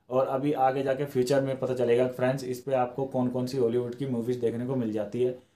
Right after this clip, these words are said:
उम्मीद तो यह है कि जैसा Star Gold ने इसको rebrand किया है, वैसे ही आपको movies भी इस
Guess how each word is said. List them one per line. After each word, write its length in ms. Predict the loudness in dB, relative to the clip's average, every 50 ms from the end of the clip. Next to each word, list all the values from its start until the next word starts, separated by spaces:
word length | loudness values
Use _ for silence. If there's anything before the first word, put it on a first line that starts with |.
| _ _ -10
उम्मीद 300 | -4 -2 -2 -2 2 4
तो 80 | 4 6
यह 200 | 6 6 6 6
है 100 | 4 4
कि 180 | 2 0 -2 0
जैसा 360 | 4 4 4 6 6 4 4 4 2 -2 -6 -14 _ _ _ _
Star 320 | -4 0 2 4 4 4 4
Gold 240 | 2 2 2 0
ने 220 | 0 -2 -4 -4 -4
इसको 320 | -6 -6 -8 -6 -2 0 2
rebrand 420 | 2 2 2 2 0 0 0 -2
किया 280 | -6 -4 0 2 2 2
है, 200 | 0 -2 -6 -8 -14 _ _ -4
वैसे 260 | -2 -2 0 0 -2
ही 140 | 0 2 2
आपको 280 | 2 2 2 0 0 0
movies 380 | 0 2 2 2 0 0 0 0
भी 120 | 2 2 2
इस 140 | 2 2